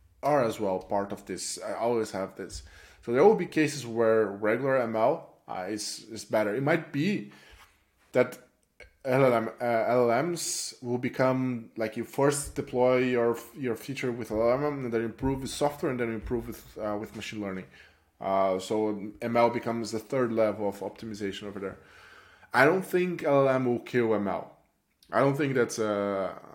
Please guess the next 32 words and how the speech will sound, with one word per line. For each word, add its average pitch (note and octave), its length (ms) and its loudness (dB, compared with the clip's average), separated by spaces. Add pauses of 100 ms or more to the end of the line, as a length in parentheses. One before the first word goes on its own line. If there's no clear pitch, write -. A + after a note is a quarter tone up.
(280)
that's, G#2+ 320 -8
like, A#2 220 -4 (500)
nothing E3 360 2
kills C3+ 220 2
anything. G#2+ 380 0
Like, F#2+ 160 -2
so B2 160 -6
people D3+ 300 -2
have D3+ 100 -4
been C3+ 100 -2
saying D3 220 0
that A#2+ 120 2
Ruby C3+ 260 2
would A#2 180 0
be A2+ 80 0
dead, G2 300 0
and G2+ 340 -2
COBOL D3 380 4
would G#2+ 160 0
be G#2+ 100 -2
dead, G2 280 0
and G2 120 -6
Java C#3+ 260 4
would A2 200 -2
be G#2+ 100 -4
dead, F#2+ 320 -2
and, G2+ 220 -6
and A2 200 -4
I, A#2+ 300 0
I A#2 40 0
don't A2 120 0
know, G2+ 300 -4